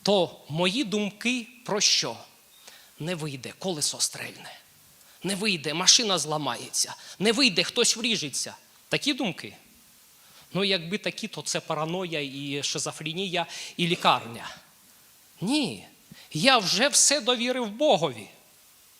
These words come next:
І я вже живу тим, що буде там. В Запоріжжі є якісь діла. Я вже живу тим, що я туди приїду, там з тим зустрінусь, з цим зустрінусь,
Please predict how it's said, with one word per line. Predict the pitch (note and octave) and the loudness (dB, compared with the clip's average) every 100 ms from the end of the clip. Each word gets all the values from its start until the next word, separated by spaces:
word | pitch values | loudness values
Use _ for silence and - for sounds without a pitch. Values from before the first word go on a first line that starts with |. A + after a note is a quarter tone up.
| - _ _ _ - - | -20 _ _ _ -8 2
І | F3+ | 6
я | G#3 B3 | 8 8
вже | F#3 A3+ A3+ | 6 6 6
живу | - A3 G3+ A3+ | 6 4 2 -2
тим, | - C4 F4 - - - | 4 6 6 2 -6 0
що | - - G#3+ | 6 6 6
буде | F3 G3 G3 | 0 -4 -4
там. | - E3 A#2+ G#2 - - - - - - - | -4 -8 -8 -12 -18 -20 -20 -20 -20 -20 -4
В | |
Запоріжжі | C#3+ E3+ - F#3 G#3 - E3 | -2 -2 -4 -4 0 0 0
є | D#3+ E3+ | -2 -4
якісь | E3+ - E3+ D#3 - | -4 -2 0 0 -2
діла. | C#3 D#3 E3+ C#3+ A2 - _ - - - - | -8 -6 -4 -6 -8 -14 _ -20 -16 -8 2
Я | G#3 | 4
вже | G#3+ B3+ | 6 6
живу | - A3+ A#3 | 6 4 -2
тим, | - D4 C#4 | 0 2 4
що | - - F#3+ - - - | 4 4 0 -2 -14 -6
я | F#3 | -6
туди | G#3+ G3 A3+ | -4 -6 -6
приїду, | F#3+ F#3+ D#3+ D#3+ C3+ C#3+ | -4 -4 -4 -6 -6 -8
там | - G#3 | -4 -2
з | G#3 | -2
тим | - A#3 G#3 | -2 -2 0
зустрінусь, | G#3 - F#3+ G3+ F3+ | -2 -2 -2 -2 -2
з | - | -2
цим | - - B3 | 0 2 2
зустрінусь, | G#3 G#3+ - G#3+ A#3 G#3+ - | 2 -2 -2 -2 0 0 -2